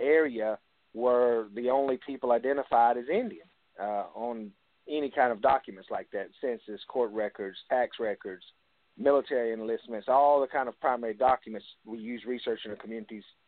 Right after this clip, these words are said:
social and legal history. And, uh, that's, that's, uh, the situation as it was twenty years ago, is there was no venue to kind of dis-, disperse the, the results of our research.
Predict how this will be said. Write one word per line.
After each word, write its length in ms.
social 380
and 80
legal 240
history. 380
And, 260
uh, 240
that's, 220
that's, 220
uh, 120
the 140
situation 580
as 180
it 80
was 320
twenty 200
years 300
ago, 340
is 60
there 100
was 240
no 120
venue 500
to 100
kind 200
of 80
dis-, 80
disperse 560
the, 240
the 80
results 480
of 120
our 140
research. 500